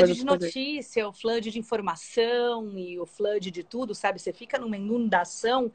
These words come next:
Speaker 2: que você não dá conta. Aí entra os, os sonhos pra te dar uma aliviada, mas às vezes os sonhos também são malucos.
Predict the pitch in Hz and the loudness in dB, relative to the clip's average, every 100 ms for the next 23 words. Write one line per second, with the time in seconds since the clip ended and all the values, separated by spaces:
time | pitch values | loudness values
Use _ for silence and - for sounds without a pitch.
0 | - - - 202 185 190 240 - 196 175 | -8 -18 -6 -2 0 4 4 4 2 2
1 | 165 180 208 240 220 - - 190 - 220 | 2 2 2 2 2 0 -2 0 4 6
2 | 220 240 254 233 220 - 214 208 214 226 | 6 4 2 2 0 0 0 0 -2 -6
3 | 220 269 262 190 175 170 170 180 214 220 | -6 -4 -2 -2 -2 -4 -6 -10 -10 -10
4 | - 196 226 - - - - - - 107 | -10 -10 -10 -14 -14 -14 -8 -6 -6 -10
5 | - - | -16 -20